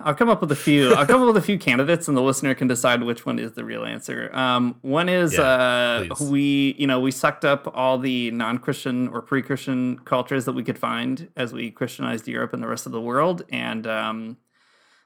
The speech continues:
Speaker 1: that's, uh, that's just what we've got. We, <laughs> we decided to make Christianity weird and then just pretend that it was ours the whole time. So that's one. Um,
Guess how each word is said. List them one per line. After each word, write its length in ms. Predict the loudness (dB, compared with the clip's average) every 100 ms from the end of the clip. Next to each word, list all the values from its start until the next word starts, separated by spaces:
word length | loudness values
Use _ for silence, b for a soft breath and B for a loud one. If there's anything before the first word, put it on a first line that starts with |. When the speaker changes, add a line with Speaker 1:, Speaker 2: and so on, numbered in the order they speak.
| _
Speaker 1:
that's, 320 | 2 2 2
uh, 480 | 4 6 8 6 4 0 B -6
that's 220 | -2 0
just 160 | 0 0
what 100 | 2
we've 180 | 2 4
got. 360 | 6 6 4
We, 240 | 0 0 2 0
<laughs> 80 | 2
we 140 | 2
decided 420 | 2 2 4 2
to 60 | 2
make 160 | -2 -4
Christianity 480 | -4 -2 0 0
weird 520 | 0 0 0 0 -4 -6
and 200 | -4 -2
then 180 | -2 -2
just 220 | -4 -6
pretend 500 | -8 -4 -2 -2 -4
that 160 | -4 -6
it 40 |
was 140 | -4 -2
ours 220 | -2 -4
the 100 | -6
whole 140 | -8
time. 320 | -8 -8 -10
So 160 | -10 -6
that's 260 | -2 -4 -4
one. 500 | -8 -6 -6 -8 -10 -8
Um, 560 | -6 -6 -8 -12 -16